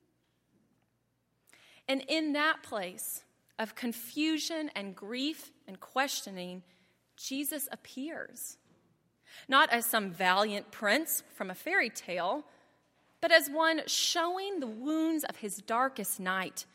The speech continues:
the evidence of the pain that he has endured as people tried their best to take him down. Like a sponsor coming to one dealing with addiction, not telling them everything will be fine, but telling their story of struggle,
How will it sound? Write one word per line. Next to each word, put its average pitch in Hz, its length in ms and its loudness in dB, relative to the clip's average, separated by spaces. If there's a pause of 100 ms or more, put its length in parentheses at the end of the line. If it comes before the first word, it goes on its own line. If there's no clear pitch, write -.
(400)
the - 200 0
evidence 320 460 4
of 185 160 -4
the 180 80 -2
pain 311 460 2
that 202 120 0
he 302 240 -2
has 220 200 -4
endured 240 600 -6
as 190 220 -6
people 269 380 -4
tried 269 420 0
their 220 140 -4
best 220 360 0
to 190 80 -12
take 240 300 -6
him 190 120 -8
down. 180 520 -4 (960)
Like 277 160 4
a 262 60 2
sponsor 285 560 6
coming 226 360 -2
to 214 120 -4
one 202 280 0
dealing 208 300 -2
with 190 140 -6
addiction, 180 640 -4 (500)
not 311 220 2
telling 285 300 0
them 233 120 0
everything 311 380 2
will 277 100 2
be 233 120 -4
fine, 294 520 0
but - 320 -6
telling 311 400 2
their 208 140 -2
story 269 480 -4
of 135 100 -8
struggle, 202 680 0